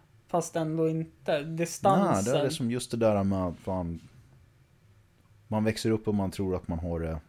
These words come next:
Speaker 2: jobbigt och sådär. Sen ser man, alltså, de växer upp i, i ett riktigt slum.
Speaker 1: Mm.
Speaker 2: Och när man ser en av huvudpersonerna, den här filmen är ju nästan tjugo år gammal, så jag spoilar ingenting, men en av huvudpersonerna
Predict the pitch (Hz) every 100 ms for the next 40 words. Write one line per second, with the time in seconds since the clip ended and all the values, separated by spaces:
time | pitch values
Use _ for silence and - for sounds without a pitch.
0 | - 92 87 82 98 - - 87 90 78
1 | 92 - 90 85 78 73 - - - -
2 | - - 87 82 65 87 90 101 - -
3 | 78 76 _ 98 120 87 - _ _ -
4 | - - - 80 82 98 92 - 87 -
5 | 110 127 80 64 - _ _ _ _ 196
6 | 175 160 170 _ _ 202 - - 113 104
7 | 113 117 110 101 101 82 98 117 104 92
8 | 85 85 98 95 - 104 95 90 78 76
9 | 69 73 - - 90 80 80 - 85 85
10 | 82 87 85 78 82 80 - 78 80 76
11 | 71 85 73 85 104 98 95 85 87 95
12 | 95 95 78